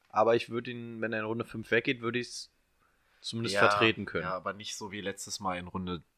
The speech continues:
Speaker 2: wa-, wahrscheinlich
Speaker 1: Nein, nein.
Speaker 2: drei oder
Speaker 1: Nein,
Speaker 2: sowas.
Speaker 1: nein, da auf
Speaker 2: Ja,
Speaker 1: keinen
Speaker 2: da auf
Speaker 1: Fall.
Speaker 2: gar keinen Fall.
Speaker 1: Gut, haben wir die Karte auch nochmal abgehakt. Und dann würd ich gerne nochmal eingehen auf deinen Tight End, Jimmy Graham.
Speaker 2: Jimmy G.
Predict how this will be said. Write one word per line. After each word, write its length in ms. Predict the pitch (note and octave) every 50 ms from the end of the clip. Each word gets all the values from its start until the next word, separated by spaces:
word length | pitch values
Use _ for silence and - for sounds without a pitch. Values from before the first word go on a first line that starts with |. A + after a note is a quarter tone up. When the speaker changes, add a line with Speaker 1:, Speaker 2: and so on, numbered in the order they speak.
| _ _ _ _
Speaker 2:
wa-, 200 | - F#2+ F2+ D#2+ -
wahrscheinlich 360 | - - - - - C#3 C#3+
Speaker 1:
Nein, 100 | B2 -
nein. 60 | -
Speaker 2:
drei 320 | - - - F#2+ G2+ G2+ G2
oder 140 | F#2 F2+ F2+
Speaker 1:
Nein, 60 | F2+
Speaker 2:
sowas. 200 | E2+ F#2 G2 F#2
Speaker 1:
nein, 160 | F2 E2+ E2+
da 140 | F2+ G2 G2
auf 80 | G2 F#2
Speaker 2:
Ja, 40 | F#2
Speaker 1:
keinen 160 | F2+ - F#2 F2
Speaker 2:
da 80 | F#2+
auf 40 | F#2
Speaker 1:
Fall. 100 | F#2 F2
Speaker 2:
gar 80 | F2 F2
keinen 200 | - - F#2 F2+
Fall. 220 | - - F2+ F#2+ - _ _ _ _ _ _ _ _ _ _ _ _ _ _ _ _ _ _ _ -
Speaker 1:
Gut, 320 | G2+ G#2+ A2+ G2+ F2 -
haben 100 | G2 F#2+
wir 60 | G2
die 100 | G2 G#2
Karte 280 | G2 - - G#2+ G2+ G2+
auch 100 | G2 G#2+
nochmal 220 | B2 C3 B2+ A#2+
abgehakt. 360 | B2 - - B2+ B2+ A#2+ - - _ - - - _ -
Und 160 | B2+ D3 D#3+
dann 120 | D#3+ C#3+ C3
würd 100 | C#3 C#3
ich 80 | -
gerne 160 | - C#3 C3+ C#3
nochmal 320 | C3+ C3 A#2 A#2+ B2 G#2+ -
eingehen 480 | - B2 C3+ D3 D3+ D#3 D#3 D#3+ D#3
auf 380 | D3 - A2+ A2+ A2+ - - - - - - - -
deinen 340 | - G2 G2 G2 G2 G#2+ A#2+
Tight 260 | B2 - D3 C#3 C3+
End, 320 | - C#3 D#3 E3 F#3 - - _ _ _ _ _ - - - -
Jimmy 240 | - G2+ A#2 C3+ B2+
Graham. 460 | G#2 G#2+ A#2+ C3+ D3 E3 D3 F#2 F2+ - _ _ _ _ _ _ _ _ _ _ - - - _ _ _ _ _ -
Speaker 2:
Jimmy 320 | - - A2+ A2+ A#2 A2+
G. 180 | G2 G2+ G#2+